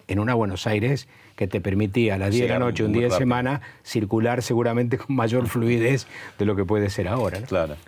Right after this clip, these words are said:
Speaker 1: Pero nosotros, por lo tanto, fuimos cinco los que lo
Speaker 2: Sí.
Speaker 1: reemplazamos a Cacho.
Speaker 2: Longo, Lagos,
Speaker 1: Larrea,
Speaker 2: vos.
Speaker 1: que estaba en el control central o en el, en la, la conducción general,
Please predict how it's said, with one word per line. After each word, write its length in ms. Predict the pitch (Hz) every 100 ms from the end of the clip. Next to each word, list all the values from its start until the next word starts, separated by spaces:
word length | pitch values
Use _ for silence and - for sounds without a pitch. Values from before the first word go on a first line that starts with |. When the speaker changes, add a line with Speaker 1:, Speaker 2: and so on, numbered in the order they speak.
| -
Speaker 1:
Pero 180 | 107
nosotros, 360 | 127 113 156 160
por 100 | 139
lo 80 | 151
tanto, 280 | 147 156 151
fuimos 320 | 135 123 117
cinco 380 | - 151 110 107
los 100 | 98
que 60 | 95
lo 80 | 101
Speaker 2:
Sí. 80 | 107
Speaker 1:
reemplazamos 460 | 92 85 113 107
a 80 | 104
Cacho. 300 | 92 90 -
Speaker 2:
Longo, 420 | 87 98 113 113 110
Lagos, 220 | 95 107
Speaker 1:
Larrea, 520 | 120 127 151 170 190
Speaker 2:
vos. 120 | 190
Speaker 1:
que 100 | -
estaba 240 | 113 127 117
en 60 |
el 60 | 117
control 340 | 117 120 139 135
central 580 | 160 151 165 175 165 127
o 120 | 95
en 60 | 92
el, 200 | 92 92
en 160 | 92
la, 80 | 90
la 100 | 90
conducción 480 | 104 104 107 135 135
general, 420 | 110 156 160 202